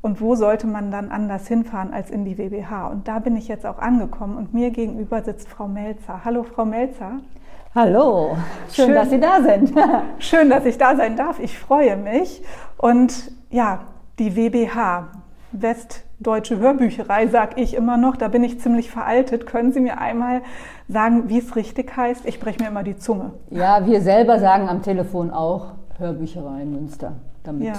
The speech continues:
Speaker 2: es einfach sofort klar ist, wo man dann landet. Aber eigentlich heißen wir Westdeutsche Bibliothek der Hörmedien für blinde, seh- und lesebehinderte Menschen e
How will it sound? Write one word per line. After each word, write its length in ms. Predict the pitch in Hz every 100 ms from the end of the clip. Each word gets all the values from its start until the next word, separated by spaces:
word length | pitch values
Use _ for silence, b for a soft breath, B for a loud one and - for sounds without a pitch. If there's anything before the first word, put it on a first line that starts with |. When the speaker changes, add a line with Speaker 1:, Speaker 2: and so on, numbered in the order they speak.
| 196
Speaker 2:
es 180 | - 160
einfach 280 | - 160 175
sofort 400 | 160 175 180 170
klar 280 | 185 156 143
ist, 160 | 165
wo 140 | 170 165
man 300 | 160 156 156
dann 200 | 151 151
landet. 480 | 160 165 143 139 -
Aber 200 | 165 156
eigentlich 480 | 170 240 302 202 156
heißen 360 | 170 170 180
wir 240 | 151 156 156 B B B
Westdeutsche 800 | 165 196 320 - 220 202 202 214
Bibliothek 760 | 160 170 151 143 - 220 220 -
der 220 | 139 113
Hörmedien 800 | 180 202 226 220 220 208 208 202
für 180 | -
blinde, 500 | 143 156 185 208 196
seh- 360 | 175 147 160 175
und 300 | 202 226 240
lesebehinderte 760 | 180 170 170 160 151 151 135 131
Menschen 560 | 131 143 139 170 -
e 220 | - 139